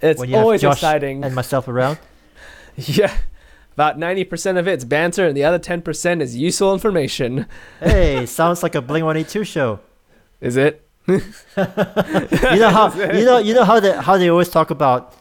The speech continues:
Speaker 2: like, eighty percent of their show is just banter and
Speaker 1: Oh, is
Speaker 2: bad
Speaker 1: it? I didn't
Speaker 2: jokes
Speaker 1: even
Speaker 2: and stuff. And
Speaker 1: Oh, that sounds about
Speaker 2: twenty percent
Speaker 1: right.
Speaker 2: is actually music.
Speaker 1: That
Speaker 2: <laughs> Yeah.
Speaker 1: sounds about right,
Speaker 2: Yeah,
Speaker 1: actually.
Speaker 2: people
Speaker 1: That
Speaker 2: still have a
Speaker 1: sounds
Speaker 2: good
Speaker 1: about right.
Speaker 2: time, so I hope you guys do too.
Speaker 1: That sounds about right. <laughs>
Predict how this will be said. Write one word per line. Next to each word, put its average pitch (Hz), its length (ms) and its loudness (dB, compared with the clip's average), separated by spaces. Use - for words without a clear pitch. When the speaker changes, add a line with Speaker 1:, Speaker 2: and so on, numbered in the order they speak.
Speaker 2:
like, 117 200 -6
eighty 143 200 -4
percent 139 320 -6
of 123 80 -8
their 120 160 -6
show 131 300 -6
is 120 140 -6
just - 280 -16
banter 113 500 -8
and 107 220 -8
Speaker 1:
Oh, 123 140 4
is 123 60 2
Speaker 2:
bad 131 120 2
Speaker 1:
it? - 20 0
I 135 40 -2
didn't - 60 -6
Speaker 2:
jokes 127 300 0
Speaker 1:
even 110 140 -2
Speaker 2:
and 117 80 -8
stuff. - 440 -6
And 127 120 -4
Speaker 1:
Oh, 185 240 4
that 185 160 -2
sounds 175 120 -6
about 151 80 0
Speaker 2:
twenty 135 120 -2
percent 127 180 0
Speaker 1:
right. 135 80 2
Speaker 2:
is 127 120 -6
actually 131 340 -6
music. 123 460 -6
Speaker 1:
That 131 80 -8
Speaker 2:
<laughs> 151 120 2
Yeah. - 40 0
Speaker 1:
sounds 143 180 -6
about 110 160 -8
right, 110 140 -4
Speaker 2:
Yeah, 113 80 -4
Speaker 1:
actually. 117 300 -4
Speaker 2:
people 117 160 -2
Speaker 1:
That 123 80 -2
Speaker 2:
still 190 140 4
have - 80 -2
a - 20 -2
Speaker 1:
sounds - 0 -
Speaker 2:
good 156 100 0
Speaker 1:
about - 80 -2
right. 143 100 2
Speaker 2:
time, 139 120 -2
so 131 180 -4
I 120 60 -2
hope 156 160 -4
you 139 60 -8
guys 120 260 -6
do 117 120 -8
too. 107 200 -12
Speaker 1:
That 117 160 -2
sounds 117 180 -4
about 110 160 0
right. 110 260 0
<laughs> - 0 -